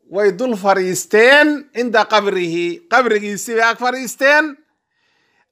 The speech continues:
Aakhirkii markii dambana waa la caabuday.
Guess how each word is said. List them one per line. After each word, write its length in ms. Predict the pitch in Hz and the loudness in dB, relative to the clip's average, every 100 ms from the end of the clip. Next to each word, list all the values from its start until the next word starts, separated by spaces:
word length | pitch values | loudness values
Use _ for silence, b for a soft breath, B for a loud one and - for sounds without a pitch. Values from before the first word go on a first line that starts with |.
| - | 4
Aakhirkii 600 | 262 285 - 240 - 220 | 6 6 4 -4 -6 -6
markii 360 | 233 - 240 | -6 -8 -10
dambana 540 | 165 202 196 214 226 226 220 - _ _ _ _ | -6 -6 -4 -4 0 0 -2 -10 _ _ _ _
waa 140 | 175 208 | 0 2
la 140 | 175 | 2
caabuday. 460 | 139 143 117 - | 0 -2 -4 -14